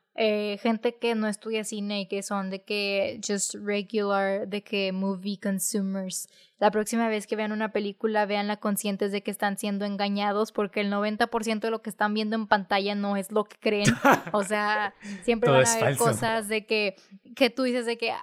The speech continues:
Speaker 1: ajá, tú dices de que, "Ah, eso es esto", no, it's not, de que ya te están engañando, porque obviamente las maneras en las que una producción funciona no son como funcionan en la vida real, o sea, güey. Y es lo mismo, ¿no? Con el sonido, de que los foldies o así, o sea, tipo,
Speaker 2: Ah, sí.
Speaker 1: siem-,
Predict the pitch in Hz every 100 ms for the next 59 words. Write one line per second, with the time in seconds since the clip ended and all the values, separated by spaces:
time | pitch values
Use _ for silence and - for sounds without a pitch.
0 | - 247 233 262 254 262 247 240 233 233
1 | 240 226 240 240 233 233 208 202 202 202
2 | - 208 202 196 202 202 202 202 202 220
3 | 214 208 196 196 202 214 226 233 233 254
4 | 226 196 196 208 220 202 - 208 196 208
5 | 190 220 196 208 185 196 196 - - -
6 | _ 285 240 269 - 415 403 403 370 -
7 | 294 320 330 339 330 330 320 302 254 226
8 | 294 233 208 233 214 202 202 196 190 -
9 | - _ 269 330 349 359 269 262 254 214
10 | 202 214 208 233 202 196 208 196 196 -
11 | 214 214 202 202 196 - 214 202 196 196
12 | 190 185 - _ _ _ - - 139 135
13 | 117 131 110 - - 226 - 285 294